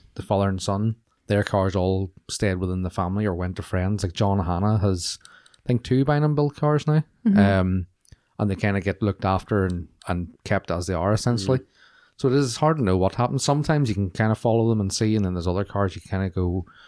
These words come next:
Speaker 1: "That was around for years and everyone loved it," and it sorta dropped off.
Speaker 3: Ju-, it's funny, sometimes
Speaker 1: Or could be locked up in a garage.
Speaker 3: Could be locked in a garage, but a lot of guys now just strip out cars, just
Speaker 1: Uh,
Speaker 3: break
Speaker 1: that's
Speaker 3: apart
Speaker 1: a
Speaker 3: them out.
Speaker 1: very modern thing, I think,
Speaker 3: Yeah.
Speaker 1: now, yeah,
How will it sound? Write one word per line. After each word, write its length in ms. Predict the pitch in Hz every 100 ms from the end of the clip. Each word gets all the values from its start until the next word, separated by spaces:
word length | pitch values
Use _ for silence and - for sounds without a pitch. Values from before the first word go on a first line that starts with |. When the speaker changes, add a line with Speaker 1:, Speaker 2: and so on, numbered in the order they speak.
| - - -
Speaker 1:
"That 100 | 139
was 100 | 85
around 280 | 80 82 85
for 80 | 90
years 340 | 90 98 110
and 80 | 95
everyone 240 | 90 90
loved 200 | 87 92
it," 60 | 131
and 60 | 92
it 120 | -
sorta 280 | 95 90 - - -
dropped 280 | - 92 -
off. 320 | 95 123 - _ _ -
Speaker 3:
Ju-, 100 | -
it's 200 | 170 107
funny, 300 | - 117 127
sometimes 760 | - 123 117 117 107 - - - _ _ - _ _ - 117 - - - -
Speaker 1:
Or 100 | 113
could 120 | 107
be 40 |
locked 220 | 104 - 104
up 100 | 95
in 60 |
a 40 | 101
garage. 380 | 104 147 175 - -
Speaker 3:
Could 120 | 151
be 100 | 131
locked 180 | 120 113
in 60 | 104
a 40 |
garage, 340 | 101 110 139
but 120 | - 117
a 20 |
lot 140 | 147
of 60 | 113
guys 200 | 92 92
now 140 | 87
just 220 | 92 90
strip 260 | - - - 98
out 80 |
cars, 340 | - 104 135 151 - -
just 60 | -
Speaker 1:
Uh, 80 | 120
Speaker 3:
break 160 | 107
Speaker 1:
that's 160 | 120 120
Speaker 3:
apart 120 | 117
Speaker 1:
a 20 |
Speaker 3:
them 120 | 110 101
out. 160 | 127
Speaker 1:
very 340 | 104 107 98 101
modern 400 | 92 95 104 113
thing, 180 | 117 113
I 60 |
think, 200 | - 117
Speaker 3:
Yeah. 100 | 117
Speaker 1:
now, 120 | 117
yeah, 400 | 117 101 92 101